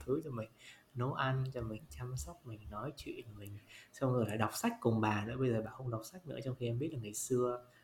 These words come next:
đó là cái sở thích của bà luôn, cái niềm vui của bà là từ cái việc đọc sách và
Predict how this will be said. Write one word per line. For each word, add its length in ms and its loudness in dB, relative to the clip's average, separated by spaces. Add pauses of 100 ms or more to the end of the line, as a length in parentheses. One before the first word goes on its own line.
đó 140 0
là 160 0
cái 140 2
sở 220 -2 (120)
thích 160 -12
của 120 -16
bà 200 -4
luôn, 160 2
cái 80 2
niềm 180 6
vui 300 12
của 160 6
bà 180 -2 (460)
là 80 0
từ 200 4
cái 160 4
việc 120 0
đọc 160 -4
sách 280 -6
và 100 -2